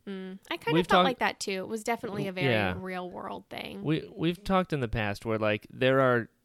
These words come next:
Speaker 2: there's been times, few, very few, in my opinion, where the Star Wars stuff has gotten, like, okay, this was a little too familiar. You know
Speaker 1: Mm-hmm.
Speaker 2: what I mean? And, uh, this was one of those times.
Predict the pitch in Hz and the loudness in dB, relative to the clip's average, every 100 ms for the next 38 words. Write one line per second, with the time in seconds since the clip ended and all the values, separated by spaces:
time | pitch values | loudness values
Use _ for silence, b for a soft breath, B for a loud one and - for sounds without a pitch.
0 | - 139 127 123 131 139 147 143 113 101 | -8 -2 0 0 -2 -2 -2 0 0 0
1 | 110 - - 180 123 90 110 170 220 170 | -4 -10 -2 0 2 2 0 0 -2 -2
2 | 117 92 135 - - 110 104 117 107 90 | 0 0 -4 -10 -12 -6 -6 -6 -8 -8
3 | 90 - _ _ - 117 113 113 104 120 | -8 -12 _ _ -4 0 2 2 0 -4
4 | - 131 123 127 123 - 117 107 110 107 | -2 0 0 0 -2 -2 -4 -2 -6 -6
5 | 104 104 98 98 92 - _ _ _ _ | -4 -4 -6 -10 -12 -16 _ _ _ _
6 | _ _ - 117 101 - - _ _ _ | _ _ -4 -2 -2 -4 -14 _ _ _
7 | _ 165 165 127 135 - 131 117 117 123 | _ -4 -2 0 0 0 0 0 0 0
8 | 117 107 - - - - 131 120 113 107 | 0 0 -4 -16 -16 -8 -4 -2 -2 -2
9 | - 87 82 80 80 87 - _ 226 208 | -6 -10 -10 -10 -8 -10 -12 _ -10 -4
10 | 107 92 92 92 101 b b b b b | -2 -2 -2 -4 -8 b b b b b
11 | - 113 110 101 104 92 92 90 - _ | -10 -6 -4 -4 -4 -2 -4 -6 -12 _
12 | _ _ _ - 117 107 110 101 92 92 | _ _ _ -8 -4 -4 -6 -8 -8 -8
13 | 95 98 101 | -10 -12 -12